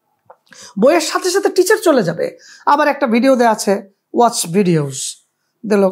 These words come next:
কেউ কিউআর কোড, পুরা ভিডিও দেখে নিল। তার মানে প্রত্যেকটা পাতায় পাতায় অডিও ভিডিও সহ থাকছে।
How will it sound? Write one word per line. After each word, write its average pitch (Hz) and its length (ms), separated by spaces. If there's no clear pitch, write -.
কেউ 285 480
কিউআর 269 240
কোড, 226 260
পুরা 247 240
ভিডিও 202 360
দেখে 170 220
নিল। 139 240
তার 262 100
মানে 302 420
প্রত্যেকটা 349 420
পাতায় 330 360
পাতায় 277 320
অডিও 240 380
ভিডিও 208 520
সহ 202 280
থাকছে। 151 380